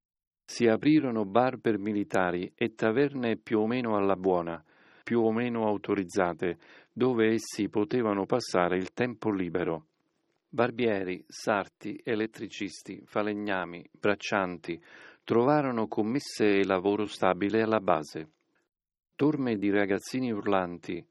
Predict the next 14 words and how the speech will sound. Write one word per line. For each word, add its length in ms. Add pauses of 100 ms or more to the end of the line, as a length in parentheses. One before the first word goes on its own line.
(180)
assaggiarono 840
per 220
la 160
prima 280
volta 480
nella 280
loro 260
vita 480
una 240
strana 420
sostanza 720
scura 440
e 60
dolce, 680